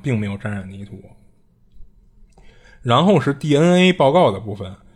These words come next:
这个辩方律师提醒法庭注意，说这个D N A报告啊，虽然指出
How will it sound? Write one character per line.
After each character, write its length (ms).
这 100
个 60
辩 240
方 180
律 100
师 220
提 180
醒 160
法 160
庭 160
注 160
意， 240
说 160
这 100
个 120
D 200
N 140
A 140
报 200
告 280
啊， 260
虽 240
然 100
指 220
出 400